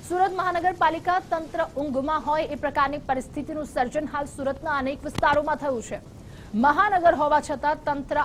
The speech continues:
આગોતરા આયોજનમાં નિષ્ફળ ગયું હોય, કારણ કે એ પ્રકારના વરસાદ બાદના દ્રશ્યો સામે આવ્યા છે. ખાડીપુરની પરિસ્થિતિ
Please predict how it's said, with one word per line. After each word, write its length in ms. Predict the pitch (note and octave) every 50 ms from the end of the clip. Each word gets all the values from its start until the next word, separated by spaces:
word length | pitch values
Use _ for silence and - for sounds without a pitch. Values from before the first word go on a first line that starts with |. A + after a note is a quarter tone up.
| -
આગોતરા 540 | B3+ B3 B3 A3+ C#4 D4 D4 - D4+ D4 C#4+
આયોજનમાં 680 | - - G#3+ A3+ B3+ C4 F#3 B3 C4 C4+ C#4 C4+ B3+ A3 G#3
નિષ્ફળ 340 | A#3 B3+ - - - D#4+ D4+
ગયું 280 | C4 C#4 C4+ C4 C4 G3
હોય, 220 | B3+ B3+ B3+ C#4 C4+ - - - - -
કારણ 240 | C#4 C#4 C4+ C4+ C4+
કે 160 | - C#4+ C4
એ 40 | B3+
પ્રકારના 580 | - C4 B3+ - C#4 C4 C4 C4 C#4+ D4+ D4+
વરસાદ 580 | D#4 A3+ G#3+ A3+ A3 - - - C4+ C4+ C#4+ C4+
બાદના 480 | A3+ A3+ B3+ B3+ C4 A#3 C4+ C4+ C4
દ્રશ્યો 400 | A3 - A3+ A#3 - - E4 E4
સામે 300 | - - D#4 C#4+ C#4 D4
આવ્યા 280 | C#4+ C#4+ B3 C4+ C4+ C4+
છે. 180 | C4+ - D4+ D#4
ખાડીપુરની 760 | - - B3 A3+ G#3+ A3 G#3 - - D#4 F4+ E4+ F4+ F4+
પરિસ્થિતિ 640 | C#4+ - D4 C4 C4+ - - C#4+ C4 G#3+ B3+ B3+ A#3+